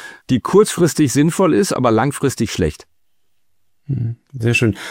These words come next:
Speaker 2: Ma-, äh, und Ralf, wir haben jetzt über die Wissenschaftler-Methode gesprochen, dass man sich nach oben irrt. Wenn du die letzten fünfzehn Jahre deine Forschungsarbeit, äh, betrachtest,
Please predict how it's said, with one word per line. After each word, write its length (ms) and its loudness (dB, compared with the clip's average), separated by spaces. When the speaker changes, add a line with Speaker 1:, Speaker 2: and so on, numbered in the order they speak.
Speaker 2:
Ma-, 380 2
äh, 20 -8
und 360 0
Ralf, 220 4
wir 140 2
haben 100 4
jetzt 180 2
über 200 2
die 160 2
Wissenschaftler-Methode 1400 2
gesprochen, 480 0
dass 140 0
man 360 2
sich 240 0
nach 220 0
oben 540 2
irrt. 440 0
Wenn 140 2
du 80 4
die 100 4
letzten 540 2
fünfzehn 400 0
Jahre 440 2
deine 320 2
Forschungsarbeit, 1040 -4
äh, 80 -2
betrachtest, 680 -4